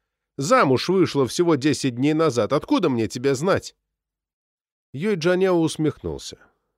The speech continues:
«Ну, не знаешь и ладно. Говорят, что на вашей винокурне не хватает рук.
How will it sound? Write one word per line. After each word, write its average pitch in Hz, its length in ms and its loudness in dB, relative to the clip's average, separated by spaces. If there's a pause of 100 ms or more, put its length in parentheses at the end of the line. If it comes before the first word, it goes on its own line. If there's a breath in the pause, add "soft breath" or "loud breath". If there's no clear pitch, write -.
(640)
«Ну, 185 280 -6
не 107 160 -4
знаешь 95 420 -4
и - 20 -2
ладно. 147 460 -2 (640)
Говорят, 110 500 0
что - 260 -4
на 104 120 0
вашей 117 380 -2
винокурне 98 640 -4
не 123 100 -2
хватает 147 560 -2
рук. 202 320 -4